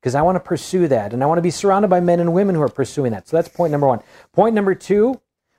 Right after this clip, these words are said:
let me set it up this way. We had a pretty heavy program tonight talking about these revelations.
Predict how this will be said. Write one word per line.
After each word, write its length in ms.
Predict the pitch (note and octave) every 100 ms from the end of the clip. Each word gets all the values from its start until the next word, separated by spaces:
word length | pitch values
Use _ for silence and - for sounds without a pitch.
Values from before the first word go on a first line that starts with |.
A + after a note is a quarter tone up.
| _
let 80 | D3+
me 80 | D3
set 180 | E3 D#3
it 60 |
up 140 | C#3+ -
this 220 | D3 -
way. 180 | B2+ A#2
We 100 | A#2+
had 160 | C#3
a 40 | C#3
pretty 320 | - D#3+ C#3+
heavy 480 | A2+ D3 C3+ C#3+ B2
program 500 | - C#3 B2+ B2+ G#2+
tonight 400 | - B2 A#2 -
talking 420 | - C#3+ - D#3
about 220 | C3+ C3
these 200 | C3+ G#2
revelations. 760 | C#3 A#2 A#2 A#2 - A2 -